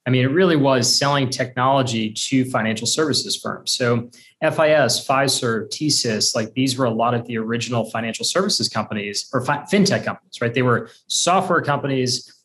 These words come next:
selling software to banks. Um, so, like, you know, s-, uh, somebody like T sys, uh, that was part of, I believe, Synovus. It was part of a bank. A bank said, "Hey, we need software to go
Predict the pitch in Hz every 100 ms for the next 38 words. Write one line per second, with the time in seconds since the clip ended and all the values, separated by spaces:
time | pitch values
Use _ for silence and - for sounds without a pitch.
0 | _ - - 147 143 143 139 123 131 123
1 | 123 120 - - 127 120 117 - 104 -
2 | - - - _ _ _ _ _ - -
3 | 139 127 117 110 - _ - 139 127 117
4 | 113 131 123 - 147 147 170 147 117 -
5 | 160 - 117 107 - - - _ _ _
6 | 135 127 120 113 135 139 143 123 - 135
7 | 123 120 110 123 110 - 123 135 107 101
8 | 117 120 151 113 107 147 101 - 131 135
9 | - 123 190 117 110 120 131 131 - 165
10 | 165 127 110 123 123 123 120 113